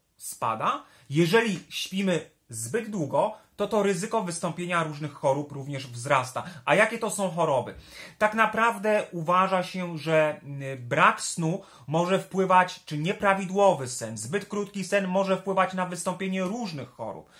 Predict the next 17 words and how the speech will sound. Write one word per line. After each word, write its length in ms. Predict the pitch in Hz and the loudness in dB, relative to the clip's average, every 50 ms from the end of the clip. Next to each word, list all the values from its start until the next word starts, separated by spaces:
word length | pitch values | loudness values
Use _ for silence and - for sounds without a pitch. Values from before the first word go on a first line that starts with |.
| - - - - - | -20 -20 -20 -12 -4
Mogą 300 | 156 165 175 190 202 185 | -2 0 4 4 4 4
to 120 | - 196 | 4 2
być 200 | 185 196 190 190 | 2 0 -2 -4
choroby 460 | - - 185 180 185 185 180 165 180 190 | -4 0 2 4 6 4 4 4 2 -4
układu 420 | 170 160 165 160 156 156 170 170 | -6 -4 0 2 2 2 0 -2
krążenia. 560 | 165 190 185 180 165 151 139 120 113 104 - - _ _ _ _ - 139 - 123 - - - - - - 160 123 | -2 -2 -2 -2 0 0 0 0 -2 -4 -12 -18 _ _ _ _ -14 -14 -14 -14 -16 -20 -20 -20 -18 -16 -12 -10
Związane 540 | 143 131 135 156 190 233 226 233 233 233 233 | -8 -6 -4 -2 -2 0 2 0 0 0 0
jest 220 | 220 208 214 - | -2 -2 -2 -2
to 120 | 226 214 190 | -2 -2 -2
z 140 | - - | -2 -4
tym, 240 | - 190 202 202 202 | -2 -2 -2 -2 -2
że 240 | 180 175 190 185 - - | 0 4 4 4 4 2
u 100 | 196 196 | -6 -6
tych 220 | 190 208 190 - _ | -6 -6 -8 -6 _
osób 360 | - 160 180 175 202 190 170 170 | -2 -2 -2 -2 -4 -6 -4 -2
najczęściej 640 | 170 180 180 175 - 202 208 214 214 - 190 165 | 0 0 0 0 -2 -4 -4 -4 -4 -4 -2 -2
niewyspanych 800 | 156 151 139 143 - - - 156 139 123 120 147 190 220 220 | -2 -2 -2 -4 -4 -2 0 2 2 2 0 -2 -4 -6 -6